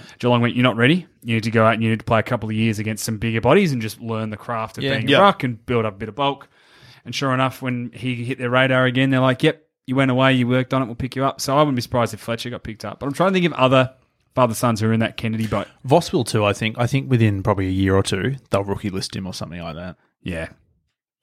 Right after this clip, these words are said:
Speaker 1: You know.
Speaker 2: But yeah, I'm
Speaker 1: Ablett
Speaker 2: trying to think
Speaker 1: three,
Speaker 2: of
Speaker 1: he'll play at
Speaker 2: father,
Speaker 1: age twelve.
Speaker 2: a father-son who
Speaker 3: Where the son went on to play for a different club.
Speaker 2: Well, there is, there was the
Speaker 1: Like, Murphy's the big one.
Speaker 2: Dunkley plays for the Western Bulldogs.
Speaker 1: Yeah.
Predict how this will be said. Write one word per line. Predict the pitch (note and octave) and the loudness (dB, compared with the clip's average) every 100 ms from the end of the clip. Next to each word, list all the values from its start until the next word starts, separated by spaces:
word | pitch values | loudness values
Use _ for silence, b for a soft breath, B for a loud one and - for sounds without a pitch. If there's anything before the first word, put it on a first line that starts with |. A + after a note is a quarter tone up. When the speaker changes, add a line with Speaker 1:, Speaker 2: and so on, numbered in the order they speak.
| - | -6
Speaker 1:
You | G2+ | -4
know. | G2 _ _ _ _ _ _ | -6 _ _ _ _ _ _
Speaker 2:
But | C3+ | 4
yeah, | D3 | 4
I'm | |
Speaker 1:
Ablett | D3 | 4
Speaker 2:
trying | G#3+ | 2
to | |
think | A#3+ | 4
Speaker 1:
three, | B2+ | 2
Speaker 2:
of | B2+ | 2
Speaker 1:
he'll | C3 | 0
play | B2 C3+ B2 | 0 2 4
at | |
Speaker 2:
father, | A#2 | 4
Speaker 1:
age | A#2 - | 2 -2
twelve. | B2+ B2+ - _ _ | -4 -4 -8 _ _
Speaker 2:
a | - | -18
father-son | - F#3+ G3+ F#3+ - - D#3 C3+ B2+ B2 _ | -8 -2 0 0 -2 0 2 2 -2 -6 _
who | B2 B2 B2 _ _ _ _ _ _ _ | -8 -8 -8 _ _ _ _ _ _ _
Speaker 3:
Where | A#2+ C3 | -4 -2
the | A#2 | -2
son | - B2+ B2 | 0 2 4
went | A#2+ | 4
on | A2 | 2
to | |
play | - A#2+ | 2 0
for | A2+ | 0
a | |
different | A2+ G#2+ | -6 -4
club. | - G#2+ - | -2 -2 0
Speaker 2:
Well, | G#3+ A#3+ | 0 2
there | A#3+ | 0
is, | C#4+ - - G3+ | -2 -2 -8 -8
there | A3+ | -6
was | B3 | -6
the | - A#3 | -2 2
Speaker 1:
Like, | F3 | 2
Murphy's | F3 F#3 G3 F3 D3+ B2 | 4 6 6 4 0 0
the | |
big | A2+ G#2+ | -2 -4
one. | F#2+ | 0
Speaker 2:
Dunkley | G#3+ B3 - A#2+ - _ _ | 2 2 0 -6 -8 _ _
plays | - C#3 B2 | 0 2 2
for | - A2+ | 2 0
the | G2+ G2+ | 0 -2
Western | G#2 - G2 | -4 -6 -6
Bulldogs. | G#2+ C#3+ - - A#2 | -4 -4 -8 -10 0
Speaker 1:
Yeah. | B2+ D#3+ | 4 4